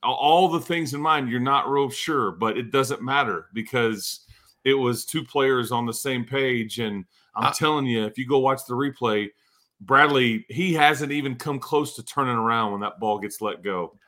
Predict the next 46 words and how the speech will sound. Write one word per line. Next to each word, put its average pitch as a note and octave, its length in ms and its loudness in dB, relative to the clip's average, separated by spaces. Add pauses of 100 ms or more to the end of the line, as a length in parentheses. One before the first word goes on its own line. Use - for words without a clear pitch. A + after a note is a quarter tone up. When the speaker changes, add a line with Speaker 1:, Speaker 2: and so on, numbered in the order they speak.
(280)
Speaker 2:
I, C#3 160 8
I D3+ 120 6
Speaker 1:
And B2 60 2
Speaker 2:
kinda A#3+ 180 8
Speaker 1:
I - 40 2
Speaker 2:
thought D#3+ 380 8
he D3 80 0
was C#3 120 2
putting D#3 280 2
it - 80 -2
the A#2 120 2
only D#3+ 240 2
place C#3 400 2
his C#3+ 220 0
guy C3 220 4
could A#2 180 -4
get A#2 180 4
it B2 100 4
and G#2+ 80 -2
the A2 100 2
others A#2 260 0
couldn't. G2+ 420 -2
I'm A#2 80 4
gonna E3+ 140 4
give C3+ 260 2 (320)
Morton A#2+ 380 2
the A2 80 2
benefit A#2 380 2
of A#2 60 4
Speaker 1:
Yeah. G#3+ 160 6
Speaker 2:
the G#2+ 60 2
doubt G#2 260 4
here F2+ 180 0
because G#2 420 2
there F3 160 6
were E3+ 160 6
two F3+ 320 0
blue D3 280 2
shirts E3+ 380 0
or A#2 80 -2
red, B2+ 200 2
whatever C#3 280 4
it F2+ 60 0
was, A2 320 2
what A#2 160 -6
color, A2 360 0